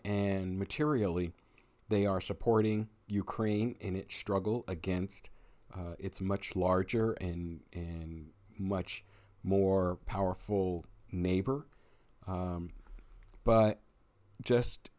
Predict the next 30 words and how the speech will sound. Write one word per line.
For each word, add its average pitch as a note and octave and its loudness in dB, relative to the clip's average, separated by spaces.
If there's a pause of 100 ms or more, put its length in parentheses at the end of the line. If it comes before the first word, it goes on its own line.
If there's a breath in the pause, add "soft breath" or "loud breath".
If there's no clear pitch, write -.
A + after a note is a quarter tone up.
(320)
to C#3 -2
be B2+ 0
clear, F3 0 (960)
in A2 0
some C#3+ 0
small F#3 0
ways, G2 2 (400)
uh, A2 -4
there A#2+ 2
have A2+ -2
been A#2 4
news C3 4
coming A#2+ 2
out A#2 4
of A2 2
Ukraine A2 0 (280 soft breath)
where, A2 2 (100)
uh, G2+ -2
the G2 -4
Russian G#2+ -2
efforts A2 -2 (100)
may A2+ 2
have G#2+ -4
bogged F#2 0
down F2+ -2
a B2 -4
little C#3+ -4
bit. C#3+ -2 (420 soft breath)
Uh, G#2 0
they, G2+ 2